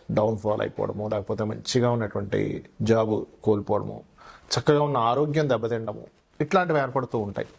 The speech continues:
ఆస్తులన్నీ ఏదో లిటిగేషన్స్లోకి వెళ్ళిపోవడం. దీనికి కారణం ఏమిటి? ఈ కారణము మనం ముందుగానే మనకి మహాదశానాథుడు కానీ ప్రకృతి కానీ హెచ్చరిస్తూ ఉంటుంది.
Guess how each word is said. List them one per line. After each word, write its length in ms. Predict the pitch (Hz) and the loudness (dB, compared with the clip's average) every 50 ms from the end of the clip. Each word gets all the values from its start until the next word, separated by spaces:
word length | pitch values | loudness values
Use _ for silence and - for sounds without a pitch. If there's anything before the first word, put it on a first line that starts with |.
| - - | -2 2
ఆస్తులన్నీ 560 | - 127 131 - - 131 123 120 123 127 123 | 2 2 2 0 0 0 0 0 0 0 2
ఏదో 340 | 117 110 120 117 113 107 - - - - - _ _ - | 2 4 4 2 0 0 -4 -10 -18 -20 -20 _ _ 0
లిటిగేషన్స్లోకి 680 | 117 113 107 120 127 120 98 - 110 98 110 107 107 | 0 2 2 2 2 0 0 -4 -8 -6 -4 -4 -4
వెళ్ళిపోవడం. 360 | 104 101 98 101 - - 104 110 | -4 -6 -6 -6 -6 -4 -2 0
దీనికి 220 | 127 135 135 - | 0 0 0 2
కారణం 400 | - 123 117 117 117 113 113 110 | 2 2 2 2 0 -4 -6 -6
ఏమిటి? 320 | 101 98 92 - 92 - - _ _ _ _ _ _ _ _ _ _ - - - - - - - - - - 151 | -6 -8 -8 -8 -8 -8 -10 _ _ _ _ _ _ _ _ _ _ -20 -20 -20 -20 -20 -20 -20 -20 0 2 2
ఈ 60 | 151 | 4
కారణము 720 | 147 - 165 156 165 180 196 202 202 185 151 135 135 147 147 | 4 4 4 4 4 2 2 0 2 2 2 2 2 0 0
మనం 360 | 147 135 131 135 139 135 131 | 0 0 0 -2 -2 -2 0
ముందుగానే 760 | 131 143 151 165 175 185 190 185 202 185 185 180 185 208 240 | 0 2 2 4 4 4 4 4 4 4 2 2 -2 -4 -6
మనకి 600 | 240 196 175 165 - - 185 156 143 147 170 185 | -6 -6 -6 -6 -4 -4 -2 -2 0 0 0 -2
మహాదశానాథుడు 1000 | 175 190 135 120 101 131 143 - 147 147 131 - 139 135 135 131 127 127 127 127 | -2 -4 -6 -6 -4 -2 -2 0 -2 -2 -2 -2 -2 -2 0 0 0 0 0 0
కానీ 180 | 120 123 127 147 | -2 -2 -2 -2
ప్రకృతి 460 | 143 - 127 120 - 139 131 127 131 | -2 -2 -2 -2 0 -2 -2 0 0
కానీ 140 | 123 127 123 | -2 -2 0
హెచ్చరిస్తూ 640 | 110 131 127 - - - 180 175 165 - - - 143 | 0 0 0 0 0 0 0 0 0 -2 -2 -2 -2
ఉంటుంది. 340 | 127 113 - 104 98 - | -2 -2 -6 -10 -12 -14